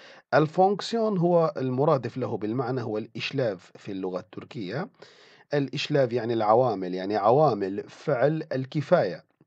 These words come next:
يعني شو بيفيد؟ يتر للك فيلي فونكسيونر عوامله. شو بيفيد يعني؟ راح ناخد ظرف فيلر. ظرف الفعل راح يكون عنا قاعدة كمان أيضًا أب ومضان.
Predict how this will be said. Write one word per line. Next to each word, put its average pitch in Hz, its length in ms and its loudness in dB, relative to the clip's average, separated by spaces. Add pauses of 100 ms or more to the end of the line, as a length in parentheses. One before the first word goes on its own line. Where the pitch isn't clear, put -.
(760)
يعني 95 140 -4
شو 165 160 -2
بيفيد؟ 87 420 -8 (160)
يتر 101 320 0
للك 143 260 -2
فيلي 123 540 -4
فونكسيونر 135 920 -2 (200)
عوامله. 120 640 0 (460)
شو 156 200 -4
بيفيد 143 360 -2
يعني؟ 87 360 -10 (760)
راح - 200 -6
ناخد 120 440 -2
ظرف 127 380 4
فيلر. 113 640 0 (580)
ظرف 147 360 0
الفعل 131 420 2
راح 127 160 -4
يكون 120 300 -6
عنا 107 300 -4
قاعدة 92 500 -6
كمان 98 420 -4
أيضًا 127 440 -4
أب 180 160 2 (220)
ومضان. 98 560 0